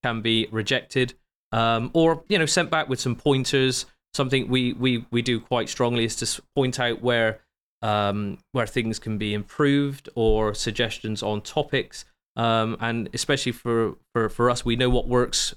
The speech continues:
through our vehicles. So we know what works well for P E S. We know what works in the print magazine.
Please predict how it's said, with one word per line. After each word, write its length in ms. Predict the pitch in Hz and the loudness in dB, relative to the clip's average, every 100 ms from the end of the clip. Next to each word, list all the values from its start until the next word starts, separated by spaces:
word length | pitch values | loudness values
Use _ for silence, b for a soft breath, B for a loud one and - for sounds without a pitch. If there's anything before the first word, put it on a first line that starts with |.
| - | -4
through 160 | 135 123 | 2 2
our 140 | 123 | 2
vehicles. 560 | 107 110 98 101 95 - | 2 0 0 -4 -6 -4
So 140 | 107 | -2
we 100 | 113 | 2
know 140 | 127 | 2
what 160 | 117 113 | 2 2
works 260 | 131 131 - | 2 0 0
well 160 | 120 | -2
for 120 | 107 | -2
P 260 | 107 113 104 | -4 0 2
E 40 | |
S. 300 | 117 127 - - b _ 117 | 2 0 -6 -8 b _ -2
We 80 | |
know 100 | 113 | 2
what 180 | 110 110 | 2 2
works 280 | 117 110 - | 2 0 0
in 120 | 107 | -4
the 60 | 104 | -4
print 300 | - 127 - | -4 -6 -2
magazine. 640 | 120 117 120 123 123 123 | -4 -4 -2 -2 -2 -4